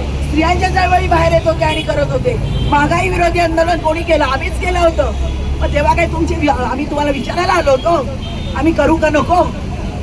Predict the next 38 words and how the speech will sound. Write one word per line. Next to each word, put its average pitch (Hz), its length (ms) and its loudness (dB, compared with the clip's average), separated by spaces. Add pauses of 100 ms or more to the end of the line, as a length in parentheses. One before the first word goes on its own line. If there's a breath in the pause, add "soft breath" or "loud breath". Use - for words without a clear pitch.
(500)
आणि 294 100 0
आज 294 280 2
आम्हाला 320 280 4
जर 330 140 4
बा-, 262 240 0
महिलांच्यासाठी 294 760 -2
येणार 285 280 4
असू, 320 420 0 (280)
आमच्या 302 260 0
मुलींसाठी 330 540 2
आम्ही 330 180 2
रस्त्यावर 311 360 2
येणार 277 240 2
असू, 330 280 0 (280)
तर 302 60 0
काय 294 100 0
तुम्हाला 294 340 0
विचारायला 349 440 2
येणार 320 200 4
आम्ही 285 180 0 (540)
की 208 60 2
आम्ही 294 200 2
करायचं 294 380 0
की 330 140 -2
नाही 311 200 2
आणि 294 80 4
नोटीस 302 360 -4
पाठवणार? 320 400 0 (680)
कसा 349 200 0
बेकायदेशीर 339 600 0
ठरवता 285 380 -2
तुम्ही 269 260 -4
हा? 196 100 -4 (560)
आणि 320 100 0
कोण 311 300 4
विचारणार 349 460 0
आहे 311 120 2
ना? 339 440 0